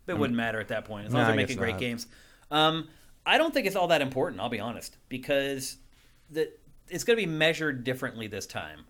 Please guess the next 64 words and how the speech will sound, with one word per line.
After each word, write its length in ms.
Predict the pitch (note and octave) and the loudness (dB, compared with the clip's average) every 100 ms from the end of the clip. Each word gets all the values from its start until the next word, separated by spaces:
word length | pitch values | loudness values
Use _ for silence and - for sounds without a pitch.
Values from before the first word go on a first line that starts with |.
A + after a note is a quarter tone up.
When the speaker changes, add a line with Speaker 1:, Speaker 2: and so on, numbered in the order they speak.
| - | -6
Speaker 1:
They're 100 | D#3+ | -2
not 160 | G#3+ A#3+ | 0 0
gonna 100 | F#3+ | -4
care 300 | - F3 E3 | -4 0 0
about 400 | C#3+ B2+ B2 - - - | 2 0 -2 -6 -18 -16
how 140 | - D3+ | -4 -2
many 160 | C#3+ | -2
units 500 | C3 B2+ D3 D3 - | -2 0 0 0 -4
they 160 | B2 G#2+ | -6 -4
sell, 340 | - G2 D#2 | -4 -6 -8
which 140 | F2 A2 | -12 -8
has 140 | B2 | -4
been 180 | C#3+ C3+ | -4 -2
the 80 | B2+ | 0
metric 360 | B2+ B2+ B2+ | 0 -2 -6
for 120 | C3 A2 | -6 -4
Halo 440 | C3+ A2+ G#2+ G#2 - _ - | -2 -2 -4 -6 -14 _ -8
Speaker 2:
Mm-hmm. 160 | G#2+ G#2+ | -6 -4
Speaker 1:
until 240 | G#2 B2 | -4 -2
now. 260 | C3+ D#3+ - - - - - | 0 0 -2 -10 -20 -20 -2
Speaker 2:
That's 100 | F#3 E3+ | 2 6
what 80 | |
I 40 | E3 | 6
mean 180 | D#3 D3+ | 8 8
by 120 | B2+ | 6
does 380 | G#2 B2 B2+ A2+ | 6 4 4 2
whatever 360 | A#2 A#2 A2 | 2 2 2
they 100 | G#2+ | 0
want 240 | G#2 G#2 G#2 | 0 -2 -4
it 120 | - | -6
to 100 | F#2+ | -6
do. 360 | F#2+ G2 - G#2+ | -4 -4 -6 -4
Speaker 1:
Yeah, 280 | A#2+ A2+ F#2+ | 0 0 0
Speaker 2:
'Cause, 180 | A2 G#2 | -2 0
Speaker 1:
okay. 140 | G2 | -2
Speaker 2:
like, 100 | G2 - - | -4 -14 -12
you 60 | - | -4
Speaker 1:
Yeah. 60 | G#2 | 0
Speaker 2:
know, 80 | G#2 G#2+ - | 0 -2 0
Speaker 1:
Like, 140 | C#3 | 0
Speaker 2:
like 40 | |
Speaker 1:
what 180 | D3 D3+ | 4 4
in-, 180 | C#3+ C#3 | 4 0
type 220 | - D3+ | -4 -4
of 100 | C3 | -2
engagement 480 | B2 A#2 A#2+ A#2+ - | -4 -2 -4 -4 2
Speaker 2:
Yeah, 120 | A#2+ F#2 | 4 4
Speaker 1:
are 40 | |
they 60 | A2 | 4
Speaker 2:
whatever 280 | B2 D3+ F3 | 8 8 8
Speaker 1:
getting? 120 | D#3+ | 8
Speaker 2:
the, 40 | |
whatever, 220 | D#3+ G3 D3+ | 10 10 10
I 100 | F3 | 10
don't 140 | F3+ | 10
know 140 | E3+ | 10
what 160 | E3 D3 | 10 8
their 100 | C3 | 4
success 580 | - C3 - C3 A#2+ - | 2 -2 2 2 2 0
metric 400 | A2 - G2 G2+ | -4 -2 -6 -4
is 160 | G2 | -6
for 140 | - G2 | -4 -6
this 180 | F#2 - | -6 -8
one. 200 | - | -12